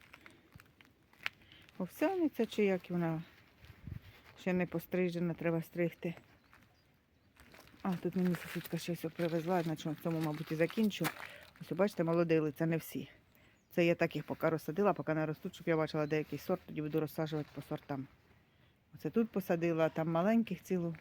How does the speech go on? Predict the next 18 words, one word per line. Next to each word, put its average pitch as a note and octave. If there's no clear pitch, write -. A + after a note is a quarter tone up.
гору F3
насадила. D#3+
І D3
ось A3
теж F3+
посадила F3
молодилка. D#3+
Ну, F#3
будемо F3
бачити, -
які D#3+
вони D#3
там D#3+
будуть. F#3+
Поки E3+
оце D#3+
отак C#3
от. -